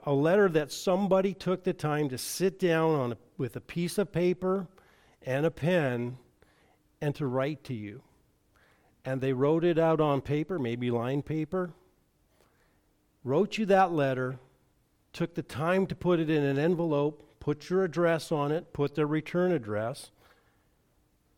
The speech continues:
mailed it to you, and you received it and read it.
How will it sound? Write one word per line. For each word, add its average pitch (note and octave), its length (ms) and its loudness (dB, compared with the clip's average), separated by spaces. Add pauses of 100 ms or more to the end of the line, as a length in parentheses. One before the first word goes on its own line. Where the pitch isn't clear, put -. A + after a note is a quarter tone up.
(120)
mailed D3+ 460 2
it C#3 160 -4
to - 120 -10
you, A2+ 440 -4 (1800)
and C3+ 180 -2
you C#3 120 0
received C3 500 -4
it A#2+ 140 -4
and A#2 120 -4
read G#2+ 220 -6
it. - 160 -18